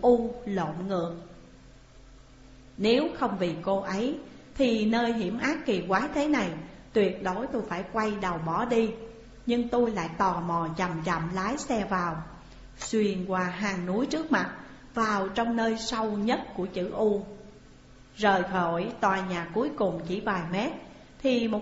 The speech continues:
người đàn ông quần áo rách rưới lam lũ bỗng xông ra từ trong cửa động. Tóc xõa, ánh mắt dữ dằn, điên cuồng gào thét, giống như tôi đang điều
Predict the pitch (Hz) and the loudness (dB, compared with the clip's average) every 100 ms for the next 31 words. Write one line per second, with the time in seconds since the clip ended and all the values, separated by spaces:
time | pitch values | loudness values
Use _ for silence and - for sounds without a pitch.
0 | - 220 196 190 185 233 226 - 196 175 | -2 -2 0 -2 0 0 0 0 -4 -4
1 | 190 233 320 330 330 240 254 311 262 202 | -4 -4 -2 -2 0 2 4 4 2 2
2 | 196 170 190 - - - - 190 170 226 | 0 0 -2 -4 -14 -18 -2 0 2 0
3 | - 262 226 233 214 196 196 170 - 202 | 0 0 0 0 0 0 -2 -2 -2 -4
4 | 202 180 180 214 165 160 170 - - - | -4 -2 0 0 0 -2 -6 -12 -20 -20
5 | - - 240 - - 190 165 165 160 - | -6 -2 -2 -2 -4 0 0 0 -4 -10
6 | - 220 294 339 339 - 185 208 247 226 | -4 0 0 0 -4 -2 2 2 4 2
7 | 175 160 - - - 190 208 196 - 175 | 2 -6 -10 -16 -4 2 4 2 0 -2
8 | 160 160 226 202 170 220 302 - - - | -2 -2 -2 -2 -2 0 -2 -4 -14 -18
9 | - 202 269 311 220 190 190 180 185 190 | -4 0 2 2 2 0 0 0 -2 -2
10 | 196 185 | 2 2